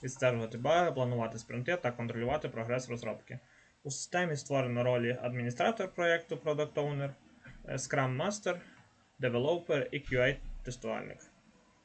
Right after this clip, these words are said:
Налаштовано команду розробників з відповідними правами доступу та можливостями системи. Кожна роль має специфічні дозволи для виконання своїх функцій в проєкті.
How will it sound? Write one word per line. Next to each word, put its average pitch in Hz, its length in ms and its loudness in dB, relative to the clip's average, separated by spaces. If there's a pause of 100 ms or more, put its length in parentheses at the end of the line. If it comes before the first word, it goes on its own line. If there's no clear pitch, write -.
(120)
Налаштовано 139 580 0
команду 135 420 0
розробників 196 600 2
з 170 60 -6
відповідними 160 540 -4
правами 151 360 2
доступу 143 380 -2
та 135 100 -4
можливостями 135 680 -2
системи. 131 540 -4 (640)
Кожна 139 320 4
роль 165 180 2
має 135 200 2
специфічні 139 560 -6
дозволи 175 380 0
для 131 120 2
виконання 135 480 -2
своїх 135 320 -6
функцій 127 320 -6
в 120 60 -10
проєкті. 110 440 -6